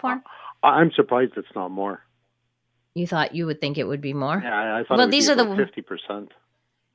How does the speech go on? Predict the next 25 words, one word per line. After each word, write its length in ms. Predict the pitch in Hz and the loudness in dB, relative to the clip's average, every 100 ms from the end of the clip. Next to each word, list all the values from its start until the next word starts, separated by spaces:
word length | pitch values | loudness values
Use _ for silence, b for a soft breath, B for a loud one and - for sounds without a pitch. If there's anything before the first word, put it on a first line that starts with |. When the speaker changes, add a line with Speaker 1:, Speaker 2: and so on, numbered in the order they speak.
| _ | _
Speaker 1:
These 240 | 190 226 | -8 -4
are 60 | 254 | -2
the 120 | 226 | 0
wi-, 240 | 202 190 - | 2 2 2
well, 340 | 208 190 156 | 4 4 4
according 680 | - - - 277 320 339 320 | -2 -4 0 2 4 2 -2
to, 800 | - 233 214 202 202 202 202 196 b b _ | -2 2 6 6 6 4 2 -2 b b _
like, 520 | 165 175 170 160 - - | -4 0 2 0 -8 -8
uh, 200 | 147 147 | -4 -4
statistics 840 | - 180 170 180 175 - 262 - | -4 -6 -4 -2 -2 -4 -6 -6
for, 380 | - 160 156 - | -4 -4 -4 -8
for, 100 | - | -10
they 200 | 160 160 | -6 -6
can 180 | 170 151 | -6 -8
track, 580 | - 165 156 156 - - | -6 -2 0 -2 -6 -10
I 80 | 131 | -8
guess 240 | 135 151 | -6 -6
they 120 | 151 | -6
can 180 | 147 147 | -6 -8
track 380 | 139 165 147 147 - | -6 -4 -4 -6 -8
who, 280 | 160 - | -6 -6
who 120 | 151 156 | -6 -4
goes 280 | 147 156 | -2 -2
there. 180 | 190 196 B B B | -2 -2 B B B
I, 360 | 175 208 240 | 0 2 2